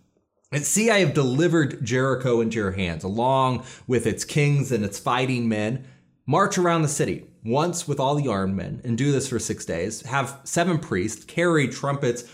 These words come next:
of ram's horns in front of the ark. And on the seventh day, march around the city seven times with the priest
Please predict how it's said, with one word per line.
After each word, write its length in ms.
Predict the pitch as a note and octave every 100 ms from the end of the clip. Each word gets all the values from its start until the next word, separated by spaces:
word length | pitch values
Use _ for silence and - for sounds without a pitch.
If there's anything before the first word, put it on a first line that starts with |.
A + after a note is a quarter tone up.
| -
of 160 | - A2+
ram's 500 | A#2+ D3+ G3+ E3 -
horns 460 | F#2+ D#2+ E2+ G2
in 120 | A#2 G#2
front 260 | D#3 F3
of 60 | A2
the 120 | F2
ark. 320 | D2+ E2 - - -
And 100 | E3+
on 80 |
the 60 | F3
seventh 340 | F3 C4 F3
day, 200 | - G#2
march 340 | B2 D#3 D#3+ -
around 300 | C3+ C3 C3
the 60 |
city 260 | B2+ B2+ B2
seven 280 | A#2+ A#2+ A2
times 460 | G#2 F#2+ G2+ A#2
with 140 | B2 A#2
the 60 |
priest 380 | G2 E3 D3 D3